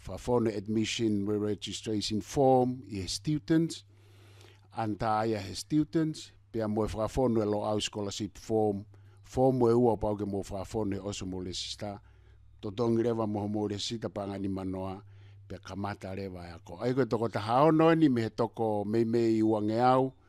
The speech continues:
Ko nau o sile sisita mai koe toko taha ono pene o mau kakato ngahi mea kou mau fie mau. Ni ango e mau tu whate ngahi scholarship i.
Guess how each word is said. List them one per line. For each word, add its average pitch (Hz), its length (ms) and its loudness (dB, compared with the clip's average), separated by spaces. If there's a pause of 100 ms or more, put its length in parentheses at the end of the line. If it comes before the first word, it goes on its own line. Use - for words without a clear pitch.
(640)
Ko 120 140 -2
nau 123 240 4
o 120 60 0
sile 117 240 -2
sisita 113 460 -2
mai 117 220 0
koe 110 120 -2
toko 104 200 -4
taha 104 260 -2
ono 110 140 0
pene 107 320 -2
o 87 100 -8
mau 110 520 0
kakato 110 560 -6
ngahi 92 220 -8
mea 101 180 -6
kou 95 240 -8
mau 87 160 -10
fie 95 200 -8
mau. 85 360 -14 (540)
Ni 151 100 4
ango 214 160 6
e 175 40 10
mau 156 200 8
tu 165 160 10
whate 156 320 6
ngahi 117 200 2
scholarship 107 580 -2
i. 156 140 -6